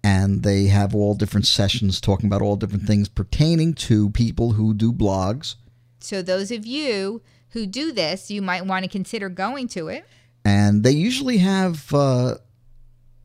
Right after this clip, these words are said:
Speaker 2: If you
Speaker 1: one
Speaker 2: can get to Vegas.
Speaker 1: they have one or two a year usually, and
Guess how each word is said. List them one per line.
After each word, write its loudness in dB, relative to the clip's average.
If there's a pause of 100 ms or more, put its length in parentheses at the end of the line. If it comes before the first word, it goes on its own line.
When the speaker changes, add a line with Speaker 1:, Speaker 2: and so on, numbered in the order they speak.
(200)
Speaker 2:
If 0
you 4
Speaker 1:
one 2
Speaker 2:
can 2
get 0
to -4
Vegas. -4
Speaker 1:
they 6
have 2
one 0
or -2
two -2
a 2
year 2
usually, -2
and -2